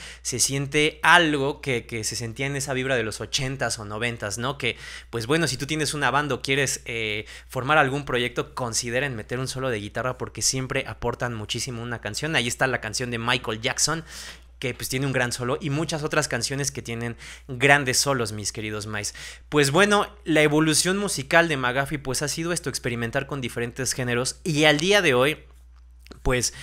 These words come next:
Me encuentro no nada más, eh, experimentando y creando géneros que no creía experimentar. Uno de ellos es el synthwave. Me gusta mucho lo electrónico. De hecho, siempre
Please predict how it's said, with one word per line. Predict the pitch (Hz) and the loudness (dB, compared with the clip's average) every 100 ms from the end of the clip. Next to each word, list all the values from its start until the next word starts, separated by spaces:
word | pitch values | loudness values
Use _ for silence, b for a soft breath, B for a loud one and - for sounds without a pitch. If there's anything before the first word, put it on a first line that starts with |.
| B B B | B B B
Me | 147 | -4
encuentro | 156 190 185 196 | 0 2 2 4
no | 190 | 4
nada | 175 170 | 4 4
más, | 175 175 - - | 4 4 2 2
eh, | 135 123 123 | 2 2 0
experimentando | 131 - 143 131 127 127 147 156 | -2 2 2 2 2 2 2 2
y | 151 | 2
creando | 131 139 143 | 0 2 0
géneros | 139 139 135 135 | 0 2 4 2
que | - - 120 | -2 -6 -6
no | 113 120 135 | -2 -2 -2
creía | 135 123 120 127 | 2 2 4 2
experimentar. | - 120 107 107 107 143 | 0 -4 -4 -6 -2 0
Uno | 147 120 | 0 0
de | 120 | 0
ellos | 120 123 - | 2 0 0
es | 127 - | -4 -2
el | 123 | -2
synthwave. | 107 - 143 131 120 131 | -4 -4 -6 -6 -2 -2
Me | 127 | -2
gusta | 117 123 - 139 | -4 -4 -2 0
mucho | 139 180 - 190 | 0 0 0 4
lo | 131 | 4
electrónico. | 110 - 131 131 135 156 | 2 0 -2 -2 0 0
De | |
hecho, | 185 208 | 2 0
siempre | - 196 202 | 0 0 0